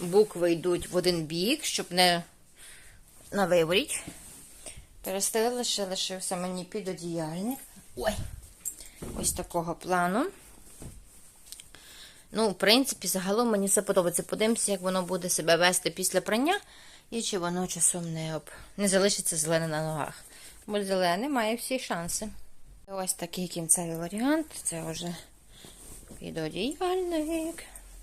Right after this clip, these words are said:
Закинуто, не закинуто. Дуже гарно. Я задоволена. Ось уже ми готові здавати книжки. Бачите, все порозкладав. Завтра вже все. Ну, не знаю, що там далі буде, але книжечки у нас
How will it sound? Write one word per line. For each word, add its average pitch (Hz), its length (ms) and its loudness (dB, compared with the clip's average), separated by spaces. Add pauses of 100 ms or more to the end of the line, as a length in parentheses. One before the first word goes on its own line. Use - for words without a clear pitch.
(420)
Закинуто, 185 840 -2
не 262 260 2
закинуто. 247 840 0 (200)
Дуже 175 260 -2
гарно. 165 320 -6 (1200)
Я 180 180 -14
задоволена. 160 840 -10 (320)
Ось 202 160 -12
уже 196 220 -4 (160)
ми 208 120 -6
готові 185 680 -4 (100)
здавати 185 1040 -6
книжки. 175 680 -10
Бачите, 180 480 -12
все 202 220 -4
порозкладав. 185 800 -8 (500)
Завтра 175 380 -8
вже 170 140 -8
все. 233 360 2
Ну, 214 160 -6
не 185 140 -10
знаю, 175 260 -12
що - 160 -12
там 175 220 -14
далі 175 220 -8
буде, 277 340 -10 (220)
але 220 400 -10
книжечки 196 640 -12
у 180 100 -8
нас 180 280 -10